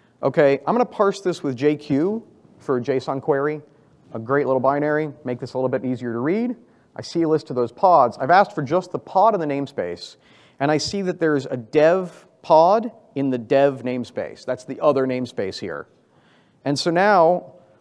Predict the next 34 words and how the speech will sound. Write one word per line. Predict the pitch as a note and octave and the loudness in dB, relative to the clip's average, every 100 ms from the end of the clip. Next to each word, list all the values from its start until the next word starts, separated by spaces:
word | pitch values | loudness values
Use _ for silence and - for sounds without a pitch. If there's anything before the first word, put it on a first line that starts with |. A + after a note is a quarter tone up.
| _ | _
I'm | C#3+ E3+ | -2 0
gonna | F3+ | 0
go | D#3+ D#3+ D#3 | 4 4 4
and | C#3 | 4
get | D#3 | 2
a | |
little | C#3 C#3 | 4 2
bit | C3+ | 0
more | C3+ | 0
information. | B2+ C3+ A#2 A#2 B2+ | -2 -4 -6 -6 -8
I'm | A2 | -6
gonna | C3+ | -2
go | C#3 | 0
look | C3 C3+ | 2 0
at | B2 G2+ | -2 0
that | B2+ B2 - | 2 2 0
pod. | - G#2+ E2+ - - _ _ _ | 0 0 0 -6 -18 _ _ _
And | - C#3+ | -4 -2
that | D#3+ C#3+ | 0 4
dev | F#3 A3 - | 4 4 2
pod | G#3+ F#3 | 6 6
has | C#3 B2+ | 4 -4
two | - | -6
containers | F#3+ D#3+ D3 C#3 B2 A2 | -6 -6 -4 -4 -4 -6
in | |
it. | F#2 D#2 | -12 -8
One's | B2 C#3+ | -6 -4
called | - C#3+ | -4 0
dev | D3 C#3 | 0 0
sync, | - F#3+ G3 C3 | -2 -6 -4 -6
one's | C3 | -6
called | - A#2+ | -6 -4
dev | A#2+ A#2 | -2 -2
web. | G#2 G#2+ D#2+ - | -2 -4 -4 -10